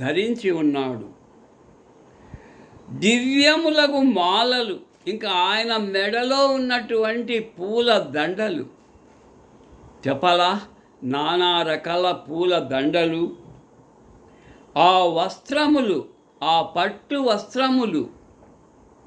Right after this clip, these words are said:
ఆ పంచరంగుల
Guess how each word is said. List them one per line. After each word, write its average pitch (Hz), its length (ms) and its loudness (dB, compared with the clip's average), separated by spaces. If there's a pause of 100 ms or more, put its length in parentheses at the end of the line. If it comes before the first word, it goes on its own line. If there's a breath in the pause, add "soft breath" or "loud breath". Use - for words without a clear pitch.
(1700)
ఆ 170 200 4 (140)
పంచరంగుల 247 1040 2